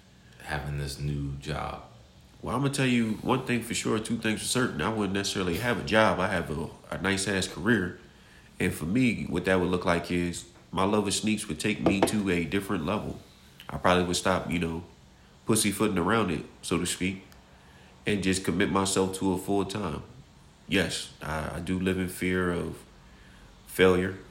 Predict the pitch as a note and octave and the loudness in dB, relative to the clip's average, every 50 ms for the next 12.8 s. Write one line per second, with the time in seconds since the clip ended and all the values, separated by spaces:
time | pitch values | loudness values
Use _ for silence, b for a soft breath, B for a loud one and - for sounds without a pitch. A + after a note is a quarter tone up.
0 | - - - - D2 D2+ D2+ - C#2+ - C#2+ D2 D2 - E2+ F2 E2+ - - E2 | -18 -12 -8 -6 -4 -2 -2 -4 -4 -4 -6 -8 -6 -4 -4 -2 -2 -2 -2 -2
1 | E2 D#2+ D#2+ D#2+ D2 C#2+ E2 F2 - - F2 D#2+ D#2 D#2 D#2+ D#2 F2 E2+ - D#2 | 0 0 0 0 0 -2 -2 -2 0 0 0 0 -2 -2 -4 -2 -2 -2 -2 0
2 | E2+ F2 - - F#2 E2 D#2 - - - C#3 C#3+ C#3 C#3 C#3 - - - - - | -2 -2 0 0 0 0 0 -2 0 2 2 4 4 2 0 -4 -14 -20 -20 -20
3 | - - - - - - - - - - - A2+ B2 A#2+ - - - E2+ F2 F2 | -20 -20 -20 -20 -20 -20 -20 -20 -10 0 4 6 6 6 4 2 0 0 2 4
4 | G2 G2+ G2+ G2 - A2+ G2 - E2+ E2+ E2+ G2 G2+ G#2 G2+ G2+ G2 F2 E2 E2 | 4 4 4 4 2 0 0 2 0 0 2 2 2 2 2 0 0 0 0 0
5 | D#2+ E2+ F2+ F2+ - - G#2 G2+ F#2 - G2 F#2+ - D#2+ E2 F2 F#2 F2+ - - | -2 -2 -2 -2 0 2 2 2 0 0 0 -2 -2 -2 -2 -2 -2 -2 -2 0
6 | G2 F#2 F2 F2 E2+ D#2+ - - B B B B B B B B B B B B | 0 0 0 0 -2 -4 -6 -10 B B B B B B B B B B B B
7 | B B B B - - - - - - - - - - - - - - - - | B B B B -20 -20 -20 -20 -20 -20 -20 -20 -20 -20 -20 -20 -20 -20 -20 -20
8 | - - - G2+ G#2 G#2 - - B2 A#2 - F2+ F2+ E2+ D#2+ - G2 G#2+ G#2+ G2 | -14 -6 -2 0 2 2 2 4 4 4 4 4 2 2 2 2 2 4 4 4
9 | F2+ F2+ F#2+ F2 E2+ D2+ - - D#2 D#2+ D#2 D2+ - - - - - - - - | 4 4 4 4 2 2 -2 -4 -4 -4 -4 -4 -4 -6 -8 -12 -20 -20 -20 -16
10 | - - F#2 F#2 F2+ E2+ - - F2+ F2 F2+ F2+ F#2 F2+ F2 D#2+ E2 - - - | -8 -2 2 2 2 4 2 2 2 2 0 0 -2 -2 -2 -4 -4 -6 -8 -6
11 | - - A#2 - - - D2+ D2 G2+ A2 G2 F2 E2+ F#2 G#2 - - - - - | -2 0 0 0 0 -2 -2 2 4 4 4 4 2 0 -2 -6 -10 -18 -20 -14
12 | - - D2 D2+ D2 D2 D2 D2 D2 C#2+ C#2 C#2 B1+ C2 B1+ A#1+ | -10 -8 -6 -6 -4 -4 -4 -6 -4 -4 -6 -6 -6 -6 -8 -10